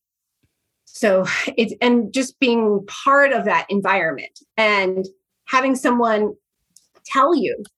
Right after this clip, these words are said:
"Okay, it's time to make calls now." I mean, it's not like, we're not like, you know, I don't know, we're not controlling people, but we're like, "Okay, this is what you do." <laughs>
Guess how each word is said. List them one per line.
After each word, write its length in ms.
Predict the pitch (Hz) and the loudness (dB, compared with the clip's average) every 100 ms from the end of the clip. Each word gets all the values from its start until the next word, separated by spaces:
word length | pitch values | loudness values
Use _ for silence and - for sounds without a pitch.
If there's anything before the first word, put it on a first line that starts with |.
| _ _ | _ _
"Okay, 280 | 254 370 196 _ _ _ _ _ _ | -2 -2 -2 _ _ _ _ _ _
it's 160 | 214 208 | -6 -2
time 220 | 320 392 | 2 4
to 60 | 339 | 4
make 140 | 233 | 2
calls 260 | - 320 214 | 0 0 0
now." 160 | - - | -6 -2
I 60 | 285 | 2
mean, 200 | 320 285 | 4 2
it's 120 | 311 | 2
not 200 | 359 285 | 0 0
like, 340 | 220 190 196 - | 2 2 0 -4
we're 120 | 247 | 0
not 220 | 277 220 185 | 2 0 0
like, 320 | 175 170 - | -2 -4 -6
you 140 | - 160 | -4 -2
know, 200 | 135 - _ _ 156 - _ _ _ - | -2 -6 _ _ -20 -20 _ _ _ -4
I 80 | 180 | -2
don't 120 | 156 | 0
know, 240 | 147 - | -4 -4
we're 80 | - | -2
not 220 | 277 - | -2 -2
controlling 400 | - 202 403 330 | -4 0 2 2
people, 200 | 269 220 | 0 0
but 120 | 233 202 | 0 2
we're 80 | |
like, 260 | 262 294 - | 2 2 -2
"Okay, 220 | - 415 | 0 2
this 180 | 277 415 | 2 0
is 80 | 440 | 0
what 140 | 339 | 2
you 100 | 320 | 4
do." 280 | 381 494 226 | 4 4 2
<laughs> 60 | - | -2